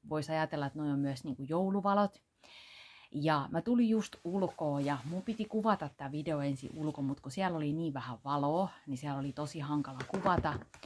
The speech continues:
Ni-, ni-, niin mä ajattelin, että mä nyt tässä kuvaan tässä sisällä, mut mä jätin vielä mun ulkotakin päälle, koska mä oon nyt pukeutunut niinku kokonaan punaisiin. Mulla on punainen niinku paita ja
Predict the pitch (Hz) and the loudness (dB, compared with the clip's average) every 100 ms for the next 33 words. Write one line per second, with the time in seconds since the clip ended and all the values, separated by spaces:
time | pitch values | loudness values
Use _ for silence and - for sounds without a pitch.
0 | - - - - - - 160 160 151 - | -20 -20 -20 -20 -20 -8 -2 2 2 0
1 | 165 151 - 156 143 143 180 - 196 214 | 0 0 0 0 0 0 -2 -2 -2 2
2 | 214 214 196 - 196 180 170 - - - | 4 2 -4 -6 -4 0 0 0 -4 -4
3 | 220 214 180 156 156 185 233 254 190 175 | 0 2 2 0 -2 0 0 0 -2 0
4 | 175 156 156 - 196 170 147 135 - 139 | 2 2 0 -2 -4 -2 -4 -8 -10 -12
5 | - 160 143 139 208 208 _ _ _ - | -6 -2 -2 2 2 0 _ _ _ -20
6 | _ _ _ _ - - 175 - 180 175 | _ _ _ _ -14 -8 -6 -4 0 2
7 | 170 - 202 208 196 170 160 151 147 143 | 0 -2 -4 2 2 2 0 2 2 0
8 | 143 135 180 190 151 135 131 143 135 139 | -2 -2 0 2 2 0 -2 0 0 0
9 | - 131 135 139 135 131 - _ _ - | -6 -10 -4 -2 0 -2 -6 _ _ -20
10 | - - - - 180 185 170 151 147 143 | -20 -20 -16 -2 4 6 6 4 4 2
11 | 147 131 - 180 180 180 175 151 143 | 0 -6 -2 4 6 4 0 -2 -2